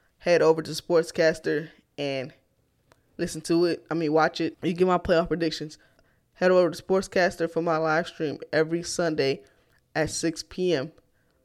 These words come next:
Um, I'm gonna, you know, make sure I try to get guests in so you can get some different content, different opinions.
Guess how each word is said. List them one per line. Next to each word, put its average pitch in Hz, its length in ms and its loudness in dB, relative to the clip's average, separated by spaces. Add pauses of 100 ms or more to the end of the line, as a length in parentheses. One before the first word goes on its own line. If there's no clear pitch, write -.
Um, 156 600 -2
I'm 151 120 -6
gonna, 175 340 2 (200)
you 175 160 -4
know, 143 200 0
make 151 240 -2
sure 165 160 0
I 156 80 2
try 160 220 0
to 151 60 0
get 147 240 -6
guests 160 300 2
in 160 340 -4 (220)
so - 160 -4
you 180 40 2
can 170 80 -2
get 160 120 -2
some 127 160 -6
different 165 380 -4 (440)
content, 156 540 -4
different 151 300 -4 (160)
opinions. 147 560 -4